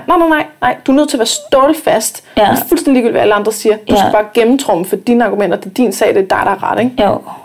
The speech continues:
Speaker 1: Okay, men så kommer vi sgu da ikke nogen vej.
Speaker 2: Nej, præcis.
Speaker 1: Det er bare, så står man bare og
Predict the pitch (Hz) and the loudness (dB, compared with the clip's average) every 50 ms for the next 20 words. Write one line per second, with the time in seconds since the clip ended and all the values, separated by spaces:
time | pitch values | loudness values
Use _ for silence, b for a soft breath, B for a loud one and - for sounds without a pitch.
0 | - _ - 214 208 208 175 160 170 175 247 254 285 262 185 151 143 - - - | -12 _ -2 0 0 0 -2 -2 0 0 0 2 2 0 0 0 -2 -2 0 0
1 | 220 262 - 208 175 - 107 101 - - - 214 202 185 - - - 175 - - | 0 0 0 -2 -2 0 -2 -2 -2 -2 -2 0 2 2 0 -2 -4 -8 -6 -6
2 | 202 202 - 214 262 - 247 240 240 262 - - 262 220 220 214 208 214 190 123 | -6 -2 0 0 0 2 2 0 0 -2 -2 0 0 0 2 2 2 2 2 2
3 | 123 | 0